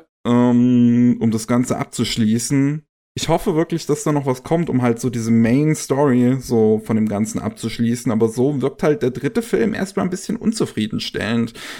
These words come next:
Nicht nur halt, weil Fujiko Mine einfach nicht so ein interessanter, fi-, interessante Figur ist in diesem Kon-, in dieser Kontinuität, sondern halt auch, weil du einfach mit ziemlich vielen Fragezeichen am Ende konfrontiert wirst.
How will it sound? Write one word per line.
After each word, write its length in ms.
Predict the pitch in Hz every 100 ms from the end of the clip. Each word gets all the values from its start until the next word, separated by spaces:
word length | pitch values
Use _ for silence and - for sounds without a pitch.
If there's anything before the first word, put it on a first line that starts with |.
| -
Nicht 240 | 135 - 180
nur 140 | 156
halt, 220 | 147 139
weil 120 | 131
Fujiko 480 | 131 160 - 151 -
Mine 420 | 123 120 135 196
einfach 380 | 127 165 - 170
nicht 240 | 190 185 -
so 80 |
ein 80 | 190
interessanter, 680 | 180 - 185 190 190 190 - _
fi-, 180 | - - -
interessante 560 | 156 - 175 165 165
Figur 460 | 185 180 131 135 208
ist 160 | 202 -
in 100 | 180
diesem 300 | 185 180 -
Kon-, 180 | 196 -
in 80 | 170
dieser 240 | 160 -
Kontinuität, 800 | 349 180 180 170 - - 165 185 - - - -
sondern 320 | - 143 160
halt 220 | 156 165 -
auch, 260 | 143 -
weil 100 | 143
du 100 | 165
einfach 340 | - 120 180 147
mit 260 | 143 151
ziemlich 400 | - 151 160 208
vielen 300 | - 165 180
Fragezeichen 800 | - 113 143 165 - 110 101 98
am 140 | 104 90
Ende 260 | 101 101
konfrontiert 720 | - 107 104 113 95 110 107 -
wirst. 360 | 104 101 -